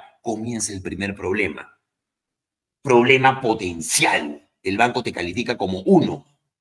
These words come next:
Este señor se está demorando entre nueve y treinta días en pagar.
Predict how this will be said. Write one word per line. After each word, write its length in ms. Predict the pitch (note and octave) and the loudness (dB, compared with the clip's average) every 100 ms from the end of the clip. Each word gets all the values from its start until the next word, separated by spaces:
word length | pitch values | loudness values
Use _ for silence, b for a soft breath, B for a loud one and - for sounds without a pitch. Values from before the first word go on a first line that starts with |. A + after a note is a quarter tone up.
| _ _ _ _ | _ _ _ _
Este 260 | B2+ B2+ C3 | -8 -2 -2
señor 640 | A#2+ G#2 D3 D#3 - - _ _ | 0 0 0 0 -6 -20 _ _
se 140 | - | -6
está 180 | F#2+ A2+ | -2 2
demorando 800 | A#2+ A2 G2 C3 B2+ B2+ C#3 - _ _ - | 2 0 0 0 0 0 -2 -4 _ _ -6
entre 300 | G2 F2+ G2+ | -4 -2 -2
nueve 220 | B2 A2+ | 0 0
y 40 | |
treinta 300 | G#2 A2 F#2 | -2 -4 -2
días 260 | G2 G2+ G2 | -2 -2 -4
en 80 | E2 | -6
pagar. 340 | E2 - - | -6 -6 -10